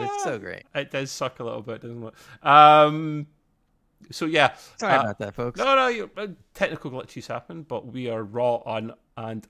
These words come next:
Speaker 2: unedited, so, uh, we will carry on. Um, and I'm too lazy to edit. There is that as well. Um, so little disagreement about their careers, which I found amusing. Um, they always love to,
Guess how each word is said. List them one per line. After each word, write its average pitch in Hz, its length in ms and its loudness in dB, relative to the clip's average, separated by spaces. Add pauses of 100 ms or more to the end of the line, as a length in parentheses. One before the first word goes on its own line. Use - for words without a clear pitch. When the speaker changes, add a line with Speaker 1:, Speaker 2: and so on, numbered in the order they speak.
Speaker 2:
unedited, 117 640 -14
so, 107 300 -16 (480)
uh, 104 180 -14
we 113 100 -12
will 113 200 -12
carry 104 300 -6
on. 113 140 -6 (300)
Um, 127 400 0
and 131 120 -2
I'm 123 60 -6
too - 160 -12
lazy 110 240 -10
to 104 160 -14
edit. 101 220 -12
There 101 120 -16
is 98 180 -16
that 107 120 -14
as - 120 -20
well. 95 180 -16 (340)
Um, 113 340 -4 (680)
so - 160 -12
little 175 300 -4
disagreement 135 720 -8
about 110 280 -10
their 113 80 -14
careers, 113 400 -10
which - 160 -20
I 113 40 -12
found 110 260 -12
amusing. 143 640 -4 (440)
Um, 110 800 -8 (160)
they 127 140 -8
always 143 400 -6
love 113 360 -8
to, 107 600 -10